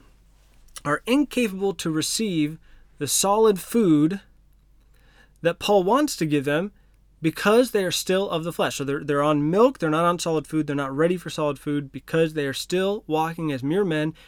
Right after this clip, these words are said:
they are still living according to the flesh. And then he says specifically, "These things like jealousy and strife are still among you. And if they're still among you,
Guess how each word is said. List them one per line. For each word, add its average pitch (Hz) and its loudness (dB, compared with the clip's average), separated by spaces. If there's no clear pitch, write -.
they 143 -2
are 135 -2
still 196 -2
living 175 -2
according 180 -4
to - -8
the 180 -6
flesh. 151 -4
And 147 0
then 160 4
he 160 4
says 160 2
specifically, 160 0
"These 151 -4
things 175 -2
like 147 -2
jealousy 180 0
and 135 -6
strife 160 0
are 131 -8
still 156 0
among 175 2
you. 131 -2
And 135 -6
if 220 -6
they're 175 -2
still 165 -4
among 214 4
you, 139 -2